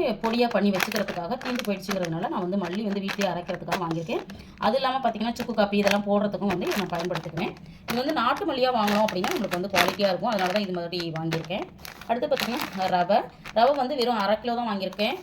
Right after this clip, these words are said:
போன தடவை வாங்கினது இன்னும் கொஞ்சம் வந்து இருக்கு அப்படிங்கிறதுனால அடுத்து கல்லுப்பு வாங்கியிருக்கேன். அடுத்து பார்த்தீங்கன்னா இந்த கோதுமை ரவா வாங்கியிருக்கேன்.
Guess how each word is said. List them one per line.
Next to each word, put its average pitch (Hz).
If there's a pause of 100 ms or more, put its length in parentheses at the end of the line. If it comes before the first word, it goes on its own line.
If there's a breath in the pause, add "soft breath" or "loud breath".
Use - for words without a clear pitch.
போன 240
தடவை 247
வாங்கினது 214
இன்னும் 226
கொஞ்சம் 190
வந்து 185 (300)
இருக்கு 208
அப்படிங்கிறதுனால 165
அடுத்து 226
கல்லுப்பு 202
வாங்கியிருக்கேன். 170 (420 loud breath)
அடுத்து 247
பார்த்தீங்கன்னா 240 (140)
இந்த 202 (200)
கோதுமை 233
ரவா 180
வாங்கியிருக்கேன். 170